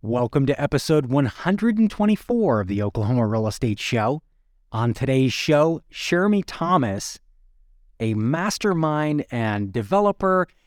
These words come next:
and business entrepreneurial in Oklahoma City. She's done various projects, including, some of you may remember, the Urban Farmhouse Designs, which was multiple city blocks downtown in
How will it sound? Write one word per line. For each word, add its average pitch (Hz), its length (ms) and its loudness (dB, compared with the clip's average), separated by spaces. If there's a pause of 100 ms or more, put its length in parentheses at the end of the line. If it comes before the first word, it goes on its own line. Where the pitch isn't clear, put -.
(200)
and 101 480 -4
business 180 380 2
entrepreneurial 143 840 0 (440)
in 117 260 -2
Oklahoma 117 600 -2
City. 180 520 0
She's 107 320 -4
done 101 380 -2
various 143 560 2
projects, 104 760 -4 (140)
including, 107 640 -2
some 170 240 0
of 190 60 2
you 107 200 0
may 101 180 0
remember, 101 420 0
the 107 180 -4
Urban 143 320 0
Farmhouse 120 640 0
Designs, 113 720 0 (480)
which - 260 -2
was 110 160 0
multiple 120 680 0
city 98 300 -2
blocks 87 560 -6
downtown 92 760 -2
in 117 120 -2